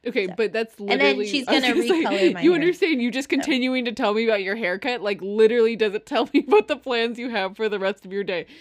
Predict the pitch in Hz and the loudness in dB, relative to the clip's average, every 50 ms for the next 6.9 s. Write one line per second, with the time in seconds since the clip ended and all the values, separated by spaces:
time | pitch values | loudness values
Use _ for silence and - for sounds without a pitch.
0 | - _ - 220 214 240 - - 277 277 302 330 320 330 320 320 320 - 330 370 | -16 _ -4 -4 -2 -2 -2 -2 0 0 0 2 0 0 0 -2 -4 -2 -2 -2
1 | 403 294 220 - - _ _ _ _ _ _ _ _ _ _ - - 381 339 311 | -2 -2 -2 -6 -14 _ _ _ _ _ _ _ _ _ _ -8 -8 -8 -8 -8
2 | - 220 214 220 233 254 - 311 339 480 311 294 262 269 392 392 320 294 294 359 | -12 -12 -6 -2 -2 0 0 0 0 0 0 0 0 0 0 -2 -2 -2 -4 -4
3 | 370 370 330 233 233 240 277 - 427 440 453 440 427 - - - - - - _ | -4 -4 -2 0 -2 -2 -2 -2 -4 -2 -2 -2 -4 -6 -16 -20 -20 -20 -20 _
4 | _ _ _ _ _ _ - - _ - 311 359 349 359 330 320 320 370 480 508 | _ _ _ _ _ _ -20 -20 _ -4 0 0 0 0 0 -2 -2 -2 -2 -2
5 | 494 - 262 233 233 233 262 311 359 330 - - _ _ - - 285 285 285 285 | -2 -4 -4 -2 -2 -2 -2 -4 -6 -10 -14 -16 _ _ -12 -10 -8 -4 -4 -4
6 | 277 269 269 269 262 254 254 254 - 285 285 285 285 269 - 277 247 - | -4 -4 -4 -4 -4 -4 -6 -4 -4 -4 -4 -4 -8 -8 -4 -4 -4 -4